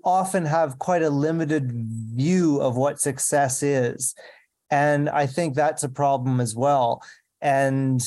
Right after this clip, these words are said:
you know, it's quite funny when, when people go back and retrospectively diagnose historical characters with A D H D,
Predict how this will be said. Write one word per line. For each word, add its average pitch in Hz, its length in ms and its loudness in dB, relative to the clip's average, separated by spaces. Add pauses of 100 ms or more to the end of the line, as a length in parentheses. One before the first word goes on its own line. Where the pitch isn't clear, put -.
(180)
you 180 100 -4
know, 139 320 2
it's 175 360 -6
quite 175 280 0
funny 165 320 0
when, 143 240 0
when 143 220 0
people 160 320 -2
go 147 160 0
back 135 340 0
and 135 140 0
retrospectively 139 920 -2
diagnose 131 760 0 (360)
historical 151 600 0
characters 151 580 -2
with 131 160 -2
A 139 160 0
D 131 140 0
H 123 260 -4
D, 123 440 0